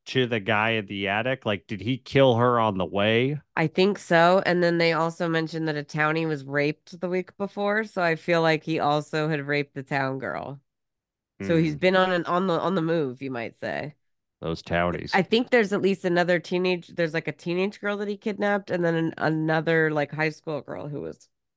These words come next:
Speaker 2: raped and killed. Or maybe it was also the same teen girl. I don't know.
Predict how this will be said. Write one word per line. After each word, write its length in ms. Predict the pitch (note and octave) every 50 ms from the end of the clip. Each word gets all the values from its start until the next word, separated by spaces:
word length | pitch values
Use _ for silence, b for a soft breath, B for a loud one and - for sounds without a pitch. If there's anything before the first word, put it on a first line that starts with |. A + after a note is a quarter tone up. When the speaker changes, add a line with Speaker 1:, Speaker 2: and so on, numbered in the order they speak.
| _ -
Speaker 2:
raped 320 | - C#3 C#3 - - - -
and 100 | D3+ -
killed. 300 | - - - - - -
Or 60 | E3+
maybe 240 | D#3 D3+ D3 D3 D3
it 40 | C#3+
was 160 | C#3+ C#3 C#3
also 280 | D3 C#3 C3+ - D#3 D3
the 100 | C3+ C3
same 320 | - - C3+ B2+ B2+ B2
teen 280 | C3 - A2+ - E2+ -
girl. 260 | - - C2 - - -
I 60 | - -
don't 160 | D2+ C2+ A1+
know. 240 | G1+ G1+ - D3